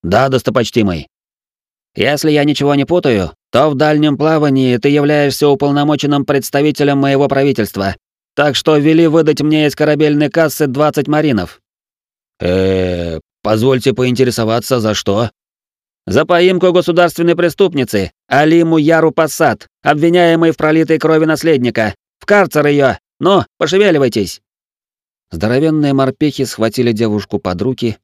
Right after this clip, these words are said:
поволокли в трюм. Алима кричала: «Неблагодарная тварь! Подлец!» «Еще одна хорошенькая статья. Оскорбление высочайшей особы», удовлетворенно кивнул Шаваш.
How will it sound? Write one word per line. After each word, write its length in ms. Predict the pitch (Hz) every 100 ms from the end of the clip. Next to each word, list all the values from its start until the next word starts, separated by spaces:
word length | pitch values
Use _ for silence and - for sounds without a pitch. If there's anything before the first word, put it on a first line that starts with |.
| _
поволокли 500 | - 104 107 101 95
в 100 | 92
трюм. 340 | 104 82 73 - _ _ _ -
Алима 340 | 123 131 127
кричала: 520 | 120 127 107 82 76 - _ _
«Неблагодарная 840 | 190 190 185 190 202 196 180 180 180
тварь! 440 | 175 170 160 107 - -
Подлец!» 580 | 196 185 170 131 - - _ _ _ _ _ _ -
«Еще 600 | - 160 - 104 143 156
одна 300 | 139 156 151
хорошенькая 720 | 139 139 147 143 135 139 135
статья. 560 | - 127 123 127 127 - _ -
Оскорбление 960 | 101 113 - 113 107 127 151 156 151 147
высочайшей 640 | 139 135 135 135 131 131
особы», 600 | 123 104 107 107 110 104 _ _ _
удовлетворенно 840 | 113 117 117 120 110 113 131 127 123
кивнул 340 | 117 104 98
Шаваш. 500 | - 95 80 71 -